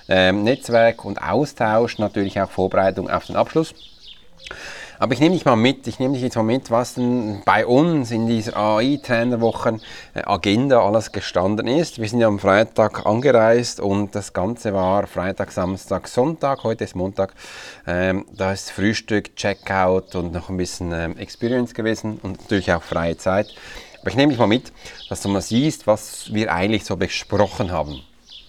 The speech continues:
Und, äh, da ist einige, einiges, einiges wirklich zusammengekommen, zum Beispiel das erwarten sich Kunden von dir als A-I-Trainer, das war für mich auch mal ganz wi-, wichtig zu wissen,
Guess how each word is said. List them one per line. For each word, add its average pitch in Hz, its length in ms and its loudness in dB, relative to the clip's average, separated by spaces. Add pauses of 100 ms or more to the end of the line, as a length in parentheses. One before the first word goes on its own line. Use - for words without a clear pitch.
(500)
Und, - 200 0
äh, 95 180 4 (320)
da 110 100 2
ist - 280 -4 (640)
einige, 208 500 -2
einiges, 180 540 -2
einiges 151 400 -2
wirklich 151 260 -6
zusammengekommen, 139 640 0
zum 123 140 -2
Beispiel 113 320 0
das 110 120 0
erwarten 113 600 2 (320)
sich - 380 0
Kunden 135 840 2 (200)
von 107 320 0
dir 131 420 2
als 107 240 4
A-I-Trainer, 113 640 2
das 110 80 -2
war 117 80 2
für 110 120 -2
mich 110 140 0
auch 104 60 2
mal 107 120 2
ganz 123 380 -2
wi-, 107 220 -4 (100)
wichtig 131 460 -2
zu 104 140 -4
wissen, 139 440 0